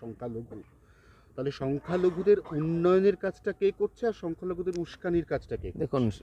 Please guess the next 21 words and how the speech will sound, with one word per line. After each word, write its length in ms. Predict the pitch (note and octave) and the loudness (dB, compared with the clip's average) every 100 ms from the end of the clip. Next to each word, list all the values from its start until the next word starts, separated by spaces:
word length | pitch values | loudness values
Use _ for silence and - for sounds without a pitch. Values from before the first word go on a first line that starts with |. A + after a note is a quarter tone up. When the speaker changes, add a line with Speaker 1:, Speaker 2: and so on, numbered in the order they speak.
| - G2+ G2+ | -10 -8 4
Speaker 2:
যে, 400 | A#2 C3+ D#3 D#3 | 10 12 10 6
আহ, 400 | - A#2 A2 G#2 | -2 -2 0 -2
সাচার 380 | G2+ G2+ C#3 C3+ | 0 2 6 4
কমিটির 480 | B2+ A#2 A#2 B2+ A2+ | 4 2 6 4 6
যে 200 | C3 B2 | 8 8
রিপোর্ট 380 | G#2 - C#3 - | 6 10 10 10
ছিল 260 | G2+ F2 - _ _ _ - | -2 -2 -4 _ _ _ -6
যে 80 | C#3+ | 6
দেশের 340 | B2+ A#2+ E3 | 8 10 8
মধ্যে 320 | D#3+ D#3 F3 | 8 6 6
পশ্চিমবাংলায় 580 | E3 C#3 - D#3+ D#3 E3 | 6 0 0 2 2 2
মুসলমানরা 540 | C#3+ B2+ C3+ C#3+ D3+ | 2 2 4 6 4
সবচেয়ে 320 | C#3+ A2+ G#2+ A2 | 4 2 2 2
বেশি 220 | G#2+ B2+ | 2 2
ব্যাকওয়ার্ড, 440 | G2+ - G2 F2+ - - _ - - - - - _ - | 2 2 -2 -2 -8 -20 _ -20 -20 -20 -20 -20 _ 0
পিছিয়ে 300 | C#3 G3+ F#3+ | 10 12 12
আছে, 260 | C#3+ G#3+ - _ _ _ - | 12 2 -2 _ _ _ -2
অন্যান্য 340 | C3 D3 E3+ | 2 4 4
সুবিধা 340 | D#3 D3+ D3+ E3+ | 4 4 6 8
থেকে 160 | F3 | 10
বঞ্চিত, 340 | E3+ D3+ C#3 | 10 8 4